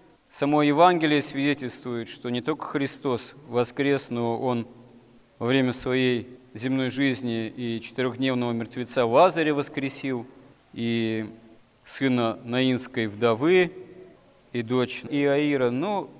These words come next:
в принципе, в истории человечества можно найти много разных чудесных примеров, и сами мы порой с чудесами какими-то сталкиваемся, но это всё, вообще-то говоря, вещи-то довольно второстепенные,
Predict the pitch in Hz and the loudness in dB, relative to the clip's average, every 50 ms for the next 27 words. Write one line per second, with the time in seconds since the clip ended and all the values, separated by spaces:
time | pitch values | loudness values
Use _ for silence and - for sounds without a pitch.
0 | - - - - 180 190 180 - - - 165 160 165 175 - - - 208 208 196 | -20 -20 -10 -4 -4 -2 -2 -4 -6 -4 -2 2 2 2 0 0 4 6 6 8
1 | 180 170 160 156 151 143 139 - - 165 170 175 170 165 170 - - 160 160 175 | 8 8 6 6 6 4 2 0 -2 0 2 2 2 0 -2 -4 -4 -2 2 2
2 | 165 151 131 143 143 143 151 156 151 - 160 139 147 160 151 120 117 123 135 135 | 2 2 2 0 0 0 0 -2 -2 -4 -4 -2 0 0 0 2 2 4 4 4
3 | 123 107 113 110 - - - - - - - - - _ _ _ - - 147 143 | 2 2 -4 -10 -12 -14 -20 -20 -20 -20 -20 -20 -20 _ _ _ -4 0 0 2
4 | 135 147 147 135 - - 120 107 - - 143 151 160 185 220 247 247 233 220 202 | 4 4 4 4 2 -2 -8 -10 -6 -2 0 2 2 2 4 6 6 8 6 6
5 | - - - - - - - - - - - - - _ _ _ _ _ _ _ | 2 -2 -16 -16 -20 -20 -20 -20 -20 -20 -20 -20 -20 _ _ _ _ _ _ _
6 | - - - 127 127 127 127 123 120 117 113 - - 190 220 214 202 190 190 180 | -16 -10 -6 -2 -2 0 0 0 0 -2 -2 2 4 4 4 4 4 0 0 0
7 | 190 180 170 170 175 165 - - - 160 156 160 151 - 180 160 151 143 139 - | 2 2 2 4 4 0 -2 -4 -8 -6 -6 -4 -4 0 2 2 2 2 0 -2
8 | 143 135 - 139 135 131 - - 131 - - - 139 135 123 123 - 123 120 117 | -6 -8 -6 -4 -4 -4 -4 -6 -8 -6 0 2 4 4 4 2 -2 -6 -6 -6
9 | 117 113 110 - - 139 160 214 240 247 233 240 - - - - - - - - | -6 -8 -8 -8 -6 -4 0 0 0 0 0 -2 -10 -20 -20 -20 -20 -18 -10 -8
10 | - 160 - - 143 - - - 185 175 147 - - - - - - - - - | -6 -2 0 0 0 0 0 2 6 6 6 6 4 0 -16 -16 -18 -20 -20 -20
11 | - - - 143 143 - - - - - 147 127 143 143 151 165 147 139 151 170 | -20 -10 -4 -4 -4 -2 -4 -8 -4 -4 -2 0 2 4 6 6 6 6 4 2
12 | 156 - - - 143 127 120 139 151 156 143 127 - - 147 139 135 - - 165 | 0 -2 -4 -6 -6 -2 0 0 2 2 0 0 -2 0 0 0 -2 -2 -4 -6
13 | 160 - - 254 262 254 240 208 160 127 113 104 101 | -6 -2 2 4 4 4 4 4 0 0 0 -2 -4